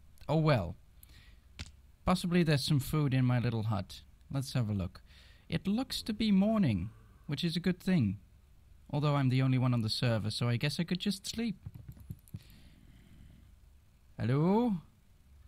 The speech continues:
Oh yeah, the sun is just coming up. Perfect timing. Let's wait a little more for the burning. Let's see, any food in here? Uh, I guess we can make one loaf of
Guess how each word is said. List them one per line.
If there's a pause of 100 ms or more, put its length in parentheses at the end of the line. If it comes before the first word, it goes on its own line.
(720)
Oh
yeah,
the
sun
is
just
coming
up.
Perfect
timing. (720)
Let's
wait
a
little
more (1200)
for
the
burning. (1800)
Let's
see,
any
food
in
here? (520)
Uh, (1800)
I
guess
we
can
make
one
loaf
of